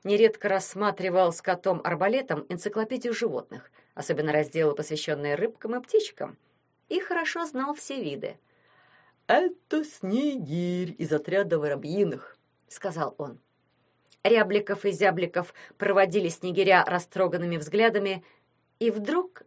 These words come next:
замерли, как вкопанные. Над деревьями зависла летающая тарелка. Из нее выглядывали домовята и посылали психиатрам воздушные поцелуйчики.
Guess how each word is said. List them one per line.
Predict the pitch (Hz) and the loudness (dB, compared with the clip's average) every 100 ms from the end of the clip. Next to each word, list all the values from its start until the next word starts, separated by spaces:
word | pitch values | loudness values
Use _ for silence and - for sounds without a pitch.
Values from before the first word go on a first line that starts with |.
| _ 208 | _ -6
замерли, | 202 294 302 302 277 | 0 2 2 0 -2
как | 277 285 - | -6 -8 -10
вкопанные. | - - 131 135 127 123 - _ _ _ _ _ | -14 -10 -10 -10 -16 -18 -20 _ _ _ _ _
Над | 285 381 | -4 -2
деревьями | 349 208 147 135 151 185 214 _ _ _ - | 2 2 2 -2 -6 -10 -14 _ _ _ -8
зависла | 208 196 147 123 113 - 196 226 _ _ _ | -2 2 0 -2 -14 -10 -8 -10 _ _ _
летающая | - 151 151 123 123 151 - 226 | -6 -6 -6 -12 -10 -8 -6 -6
тарелка. | 285 302 381 - - - _ _ _ _ _ _ _ | -4 -2 -2 -4 -14 -20 _ _ _ _ _ _ _
Из | 220 214 | 2 4
нее | 202 214 226 | 6 6 8
выглядывали | 185 196 202 202 175 180 185 | 6 6 6 6 6 2 2
домовята | 175 180 180 208 240 170 147 - - - | 2 2 4 4 2 2 -2 -4 -20 -10
и | - | -6
посылали | 233 240 233 254 269 302 233 | 2 2 4 4 6 8 6
психиатрам | 226 - 214 277 262 233 233 | 0 -8 -4 -2 0 0 0
воздушные | 214 233 196 226 214 | 2 0 0 -4 -4
поцелуйчики. | 208 196 220 160 127 - - | -8 -6 -6 -6 -8 -12 -14